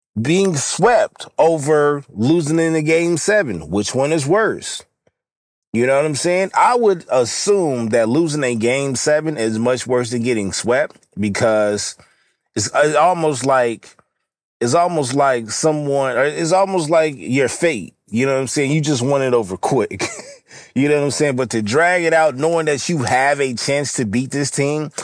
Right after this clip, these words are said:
because y'all been going back and forth all series, you know, it's, it's three three on both sides. Now it just comes down to this one game.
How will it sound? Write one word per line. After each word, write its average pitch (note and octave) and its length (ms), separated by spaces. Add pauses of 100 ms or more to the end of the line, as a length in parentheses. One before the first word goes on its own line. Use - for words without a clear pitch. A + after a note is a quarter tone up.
because B2 320
y'all B2+ 140
been B2 180
going B2+ 340
back A#2 260
and C3 140
forth C3 280
all B2 300
series, C3 680 (380)
you B2+ 120
know, B2+ 260
it's, B2 160
it's A#2+ 260
three D#3 300
three C#3+ 300
on B2+ 200
both B2+ 260
sides. C#3 580 (260)
Now C3 400
it B2 80
just A#2+ 340
comes C#3 300
down C3 200
to C3 140
this A#2+ 180
one B2 380
game. A#2 460